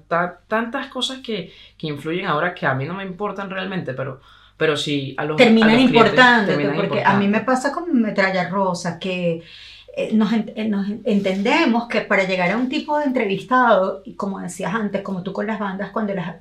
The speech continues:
Speaker 2: cuando te aproximas a ellas,
Speaker 1: Ajá.
Speaker 2: hay gente que no te para ni media pelota porque no tienes la cantidad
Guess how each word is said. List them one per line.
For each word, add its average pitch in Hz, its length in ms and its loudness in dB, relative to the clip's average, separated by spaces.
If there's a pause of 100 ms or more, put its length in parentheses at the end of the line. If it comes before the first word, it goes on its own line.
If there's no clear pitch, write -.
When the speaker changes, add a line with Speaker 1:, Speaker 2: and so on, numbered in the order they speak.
(300)
Speaker 2:
cuando 180 360 -6
te - 140 -6
aproximas 180 520 -4
a 202 180 -4
ellas, 175 280 -8
Speaker 1:
Ajá. 151 300 -10
Speaker 2:
hay 196 40 -2
gente 262 240 -2
que 349 160 2
no 254 100 2
te 311 120 -2
para 370 280 0
ni 370 100 -2
media 254 360 2
pelota 277 640 4
porque 359 260 0
no 214 160 0
tienes 294 380 -4
la 302 160 2
cantidad 180 340 -4